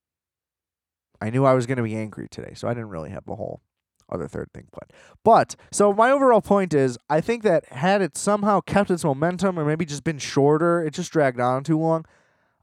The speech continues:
I probably would have said that it was the best one. 'Cause, like, the first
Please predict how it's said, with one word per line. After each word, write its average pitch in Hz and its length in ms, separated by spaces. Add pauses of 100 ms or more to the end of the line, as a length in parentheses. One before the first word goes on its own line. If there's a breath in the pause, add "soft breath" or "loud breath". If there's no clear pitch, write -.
(180)
I - 80
probably 277 280
would 233 140
have - 60
said 185 160
that 156 100
it 160 40
was 135 160
the 131 60
best 135 360
one. 120 380 (120)
'Cause, 139 140
like, 151 160
the 143 80
first 277 360